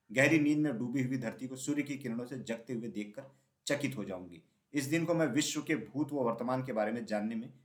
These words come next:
बिताना चाहूँगी। मैं मनुष्य की प्रगति की यात्रा भी देखना चाहूँगी, इसलिए मुझे संग्रहालय जाना चाहिए। मेरा अगला पड़ाव कला का संग्रहालय होगा। वहाँ रखी गई देवी देवताओं की मूर्तियों को अपने हाथों के द्वारा मैं अच्छी तरह पहचानती हूँ। जिन जिन चीज़ों को मैं छूकर जानती हूँ, अब मैं उन्हीं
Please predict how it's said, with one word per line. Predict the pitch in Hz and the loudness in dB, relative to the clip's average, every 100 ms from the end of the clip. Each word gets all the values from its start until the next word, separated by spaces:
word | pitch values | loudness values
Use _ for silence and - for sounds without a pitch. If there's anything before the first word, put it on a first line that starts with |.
| - | -8
बिताना | 110 123 110 104 | -4 0 0 -2
चाहूँगी। | 101 98 95 87 - _ _ | -6 -10 -12 -14 -20 _ _
मैं | 131 | 0
मनुष्य | 131 143 170 170 | 4 4 4 2
की | 175 | 2
प्रगति | - 127 127 135 | 4 2 2 -2
की | 139 | 2
यात्रा | 120 127 131 | 2 4 0
भी | 123 | 0
देखना | 104 104 101 | -2 -4 -8
चाहूँगी, | 95 92 90 90 _ 110 | -10 -16 -18 -20 _ -10
इसलिए | - 135 | -4 0
मुझे | 127 127 | 2 2
संग्रहालय | 123 104 101 107 127 | 0 -2 0 2 4
जाना | 123 120 | 2 0
चाहिए। | 110 110 110 117 _ _ _ - | -4 -6 -6 -10 _ _ _ 2
मेरा | 135 170 | 8 10
अगला | 143 135 143 | 10 8 6
पड़ाव | 131 127 - - | 6 4 2 2
कला | 127 135 | 4 4
का | 123 | 2
संग्रहालय | 113 101 101 98 | -2 -4 -6 -6
होगा। | 98 92 - - _ _ - | -10 -12 -18 -20 _ _ 2
वहाँ | 127 | 4
रखी | 123 131 135 | 6 4 2
गई | 139 | 2
देवी | 131 120 123 | 2 0 2
देवताओं | 131 123 120 127 | 0 0 -2 -2
की | 127 | 0
मूर्तियों | 120 107 120 135 | -2 -2 -2 -4
को | 127 | -2
अपने | 117 117 | -2 -4
हाथों | 104 104 131 | -4 -4 -4
के | 131 | -2
द्वारा | 110 113 | 0 2
मैं | 113 113 | 0 -2
अच्छी | - 127 | -6 -6
तरह | 117 127 - _ _ - | -6 -8 -12 _ _ 2
पहचानती | 117 120 104 98 104 | 2 2 -2 -4 -10
हूँ। | 101 - _ _ - | -10 -20 _ _ -10
जिन | 117 156 165 | 2 4 4
जिन | 180 | 2
चीज़ों | 175 139 156 | 0 2 2
को | 156 | 2
मैं | 147 | 0
छूकर | 143 139 135 123 | 0 -2 0 2
जानती | 117 113 131 | 2 0 -4
हूँ, | 135 - - | -6 -8 0
अब | 123 | 2
मैं | 135 139 | 4 2
उन्हीं | 117 127 139 | 2 -2 -4